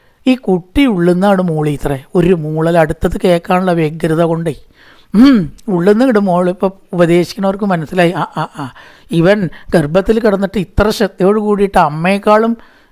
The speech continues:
കേമായിട്ടിത് കേട്ടാൽ ലോകത്തിൽ തന്നേക്കാൾ കേമനായാലോ.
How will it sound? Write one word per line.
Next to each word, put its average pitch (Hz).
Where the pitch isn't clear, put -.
കേമായിട്ടിത് 196
കേട്ടാൽ 196
ലോകത്തിൽ 160
തന്നേക്കാൾ 175
കേമനായാലോ. 160